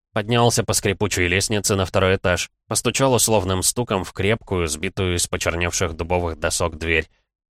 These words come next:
Тук, тук-тук-тук, тук-тук. Когда дверь открылась, человек уверенно прошёл в знакомую комнату, серую от просачивающегося сквозь мутное стекло вечернего света, привычно сел в стоявшее в тёмном углу кресло.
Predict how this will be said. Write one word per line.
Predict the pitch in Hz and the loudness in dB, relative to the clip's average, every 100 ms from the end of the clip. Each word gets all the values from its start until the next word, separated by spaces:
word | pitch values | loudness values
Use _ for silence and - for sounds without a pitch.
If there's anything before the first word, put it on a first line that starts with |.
| - | -8
Тук, | 110 - _ _ _ | -6 -8 _ _ _
тук-тук-тук, | - 90 - 90 - 104 - _ _ _ _ - | -10 -10 -8 -8 -6 -8 -8 _ _ _ _ -6
тук-тук. | 95 - 98 82 - _ _ _ _ _ _ _ _ _ - | -6 -2 -2 -2 -8 _ _ _ _ _ _ _ _ _ -4
Когда | 101 107 | 0 2
дверь | 95 107 | 4 4
открылась, | 98 - 117 120 135 - _ _ - | 2 2 2 4 2 -6 _ _ 0
человек | 117 131 160 | 2 2 2
уверенно | 139 147 143 139 | 2 4 4 2
прошёл | 127 120 110 135 131 | 0 0 2 4 2
в | |
знакомую | 110 113 127 123 110 | 2 0 2 2 2
комнату, | - 139 127 110 90 - _ _ | 2 2 2 2 -2 -4 _ _
серую | - 110 117 113 110 | -4 0 4 4 2
от | - - | 0 -2
просачивающегося | 95 87 101 - 90 87 - 87 85 85 | -2 0 0 0 0 0 0 -2 0 0
сквозь | - 95 90 | 0 0 0
мутное | 95 90 95 87 | -2 -4 -2 -2
стекло | - - 92 95 | -2 -4 0 2
вечернего | 87 82 90 85 87 | 0 -2 -2 0 0
света, | - 98 90 85 - _ _ | 0 0 0 -2 -6 _ _
привычно | - 113 131 143 123 117 | -4 0 0 0 0 0
сел | - 110 98 | 2 2 2
в | |
стоявшее | - 98 95 92 98 87 | 0 2 2 2 0 0
в | |
тёмном | - 92 90 90 | 0 -2 0 -2
углу | 85 90 | -2 -2
кресло. | - 90 80 82 76 | 0 0 0 -2 -4